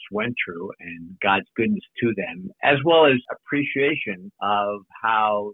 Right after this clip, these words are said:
they had wanted their lives to make a difference. And you see, even in the difficulties and the challenges they faced, trusted God to preserve them. And thankfully, he did. And so you see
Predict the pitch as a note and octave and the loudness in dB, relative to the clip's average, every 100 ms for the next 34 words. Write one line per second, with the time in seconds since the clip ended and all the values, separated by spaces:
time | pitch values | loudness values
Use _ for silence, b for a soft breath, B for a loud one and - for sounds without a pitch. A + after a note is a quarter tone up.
0 | - A2 A2+ A2 G#2+ G2+ F#2 F#2+ G#2+ G#2 | -10 -6 -6 -6 -10 -10 _ -12 -12 -12
1 | G2 G#2 G2 G2 G2 G2+ _ _ F#2+ G2+ | -10 -10 -6 -4 -6 -10 _ _ -10 -6
2 | G2 G2+ - - G2 F#2 - F#2+ F#2+ - | -4 -2 0 0 -2 -18 -16 -12 -12 -10
3 | G#2 G2+ G#2+ G2+ F#2+ F#2+ F2+ - G2+ - | -6 -4 -4 -4 -8 -8 -10 -12 -12 0
4 | B2 A2+ - G#2+ G#2+ A2+ G2+ - F#2 _ | 0 0 0 0 0 -2 -2 -6 -20 _
5 | - G#2 G2+ G2+ F#2 - F2 - A2 G#2 | -2 0 -2 -4 -12 -8 -10 -4 0 2
6 | F#2+ B B - A2+ A2+ A#2 G#2+ A2+ C#3 | 0 B B -2 0 0 -2 2 2 0
7 | - - - - - G#2+ B2 - F#2 G#2 | -6 -14 -12 -8 0 0 0 -6 -8 -8
8 | - A2+ A2+ - A2 A2 G#2+ G#2 - G#2+ | -2 -2 0 2 4 4 2 -2 -4 -6
9 | - B2 A#2+ - - - F#2 - G#2 F#2+ | 0 2 2 -2 -10 -12 -12 -10 -6 -4
10 | F#2+ - A2 G2+ F#2+ | -6 -6 -2 -2 -4